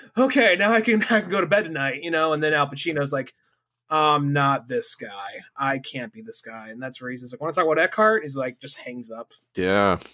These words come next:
Speaker 2: Yeah, you know, and he, he did mention, um, once you get a taste of that blood, you can't go back, right? And Al Pacino sort of, you sort of develop that saying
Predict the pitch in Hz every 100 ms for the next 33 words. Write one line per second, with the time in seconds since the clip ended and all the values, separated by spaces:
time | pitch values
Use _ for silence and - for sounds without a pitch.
0 | _ _ _ _ _ _ _ 95 101 98
1 | 95 95 95 92 90 90 85 92 90 92
2 | 92 95 87 90 - 98 87 82 80 82
3 | 80 78 78 76 73 _ _ _ _ _
4 | _ _ _ 90 87 101 101 - - -
5 | _ 98 98 87 92 82 - 90 - 87
6 | 85 82 80 85 90 87 90 - 85 76
7 | 123 - 73 67 - - _ _ _ _
8 | _ _ - 85 87 98 - - 87 87
9 | 85 82 90 - - 104 95 90 85 -
10 | 92 87 87 82 80 - _ _ _ _
11 | _ _ _ _ _ _ _ _ 98 104
12 | 104 113 104 - 98 92 98 98 95 _
13 | _ _ _ _ 92 90 - - 104 104
14 | 92 87 87